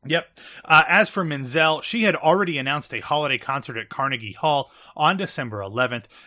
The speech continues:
Now she will also be playing Caesars Circus Maximus in Atlantic City on December sixth and the Foxwoods Resort in Connecticut on December eighth.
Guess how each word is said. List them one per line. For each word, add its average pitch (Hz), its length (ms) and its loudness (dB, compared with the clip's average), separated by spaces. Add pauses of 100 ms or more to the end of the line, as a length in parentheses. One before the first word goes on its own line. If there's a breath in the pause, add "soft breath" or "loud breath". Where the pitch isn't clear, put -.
Now 156 400 2
she - 160 -8
will 147 160 -2
also 147 260 -2
be 131 160 -8
playing 131 460 -6
Caesars 147 760 -6
Circus 180 480 -8
Maximus 127 680 -8
in 123 200 -8
Atlantic 107 380 -8
City 151 360 -4
on 127 140 -6
December 104 360 -16
sixth - 440 -8 (360 loud breath)
and 151 160 -8
the - 40 -16
Foxwoods 131 680 -2
Resort 120 480 -6
in 110 180 -16
Connecticut 143 600 -2 (360 loud breath)
on 117 160 -4
December 104 560 -14
eighth. 139 300 0